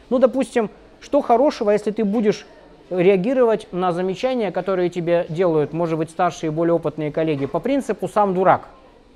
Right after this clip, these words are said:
Или ещё хороший такой у подростков есть принцип: «Да, я такой». Понимаете?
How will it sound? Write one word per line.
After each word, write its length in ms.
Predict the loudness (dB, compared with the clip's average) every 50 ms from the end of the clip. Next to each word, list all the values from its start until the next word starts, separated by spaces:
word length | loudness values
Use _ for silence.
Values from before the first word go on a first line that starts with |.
| -20 -20 -20 -20 -20 _ _ -20 -20 _ _ _ _ -20 -20 -10 -6
Или 180 | -4 -2 0 0
ещё 240 | -2 0 2 0 0
хороший 360 | 2 0 0 0 0 -2 -4
такой 240 | -6 -4 -2 -2 -2
у 40 | -2
подростков 540 | -2 -2 -2 -2 -2 -2 -4 -8 -6 -6
есть 140 | -6 -8 -6 -6
принцип: 320 | -4 -4 -4 -4 -6 -8
«Да, 180 | -2 0 0 2
я 140 | 2 2 0
такой». 540 | 0 -2 -4 -2 0 0 0 0 -2 -6 -14 -20 -20 -20 -20 -20 _ _ _ _ -18 -18 -18 -16 -18 -20 -20 -20 _ _ _ -8
Понимаете? 580 | -6 -4 -2 -2 -2 -2 -2 -4 -6 -10 -18